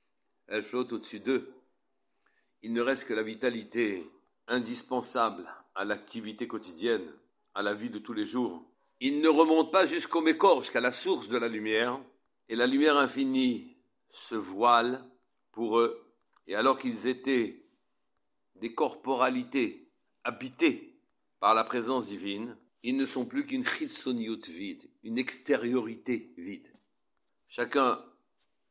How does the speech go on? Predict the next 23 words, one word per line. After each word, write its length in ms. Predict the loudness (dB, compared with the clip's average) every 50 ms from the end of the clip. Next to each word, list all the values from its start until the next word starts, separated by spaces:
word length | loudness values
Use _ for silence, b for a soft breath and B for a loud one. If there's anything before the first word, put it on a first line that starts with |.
| _ _ _
se 160 | -16 -10 -6
regarde 500 | -4 -2 0 2 2 2 2 0 -2 -6 -12 -18 -20 _ _ _ _ _ _
comme 220 | -8 -6 -2 0
ayant 240 | 2 2 2 2 0
une 120 | -2 -4 -6
existence 600 | -6 -8 -8 -8 -8 -6 -2 -2 -2 -2 -2 -4
indépendante, 920 | -4 -4 -6 -6 -6 -6 -6 -6 -6 -8 -8 -8 -10 -14 _ _ _ _ _ _ _ _ _ _ _ _ _ _ _ _ _ _ _ _ _ _ _ _
comme 220 | -6 -4 0 2 2
ayant 560 | 4 4 4 2 2 0 0 -2 -4 -6 -10 -14 -16 _ -8
une 160 | -8 -6 -4
vie 240 | -2 0 4 4 4
indépendante, 840 | 4 4 2 2 2 2 2 4 4 4 2 2 -2 -6 -18 -20 _ _ _ -2
un 100 | 0 4
mazal, 460 | 6 6 6 6 6 6 4 4 4 2
un 80 | 2
goral 380 | 4 6 6 8 8 8 8 6
indépendant, 680 | 4 4 2 0 0 0 -2 0 0 -2 -2 -4 -10 -20 _ _ _ -6
des 180 | -2 0 0
volontés 760 | 2 4 4 4 6 6 4 2 2 0 0 -2 0 -2 -4
et 60 | -4
des 200 | -4 -4 -4 -2
aspirations 920 | -2 -2 -4 -4 -4 -4 -4 -4 -2 -4 -4 -2 -2 -2 -2 -2 -4 -6 -12 -18 _ _
indépendantes, 920 | -4 -2 -2 -2 -4 -4 -4 -4 -2 0 0 0 0 -2 -4 -6 -12 -18